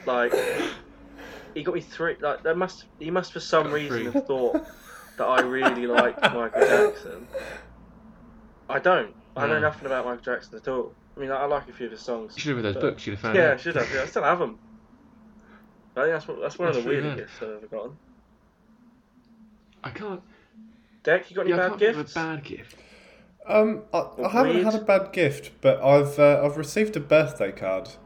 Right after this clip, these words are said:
Speaker 3: on Christmas.
Speaker 1: Ah.
Speaker 3: Con-,
Speaker 2: Really?
Speaker 3: considering my birthday was in June and it was the wrong age on the front.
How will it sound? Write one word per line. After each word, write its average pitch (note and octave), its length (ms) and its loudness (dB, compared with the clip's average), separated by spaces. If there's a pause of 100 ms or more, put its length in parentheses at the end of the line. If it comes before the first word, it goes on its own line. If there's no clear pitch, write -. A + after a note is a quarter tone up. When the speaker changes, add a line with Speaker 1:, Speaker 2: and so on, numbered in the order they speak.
(320)
Speaker 3:
on G#2+ 120 -10
Christmas. G2+ 580 -14 (600)
Speaker 1:
Ah. G3+ 200 -6 (960)
Speaker 3:
Con-, D3+ 260 -2 (200)
Speaker 2:
Really? F3 320 -2
Speaker 3:
considering F#3+ 500 2
my E3 120 6
birthday C#3+ 360 6
was B2+ 140 0
in B2+ 120 0
June A#2 280 6
and G2+ 100 2
it G#2+ 80 2
was G#2+ 180 -4
the A2+ 100 -2
wrong A#2 340 6
age A#2 400 4
on G2+ 140 0
the G2 60 -4
front. G2 420 -2